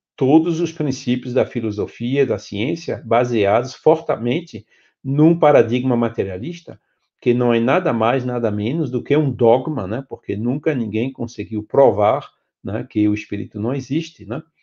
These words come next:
E isso é a razão também, né, que esse materi-, esse paradigma materialista ainda perdura hoje,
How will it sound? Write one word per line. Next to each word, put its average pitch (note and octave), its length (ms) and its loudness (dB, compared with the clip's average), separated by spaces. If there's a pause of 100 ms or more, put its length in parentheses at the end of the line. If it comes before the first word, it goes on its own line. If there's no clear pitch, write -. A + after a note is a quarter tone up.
(520)
E C#3 220 2
isso F#3+ 200 2
é G3+ 40 6
a F3+ 60 8
razão C#3 400 4
também, C3 500 0
né, D3 160 -2
que D#3 140 -6
esse G2 400 -8
materi-, A2 420 -4
esse G#2 220 -10
paradigma G#2+ 500 0
materialista G#2+ 720 -6
ainda A#2+ 240 -2
perdura G#2+ 500 0
hoje, B2 480 6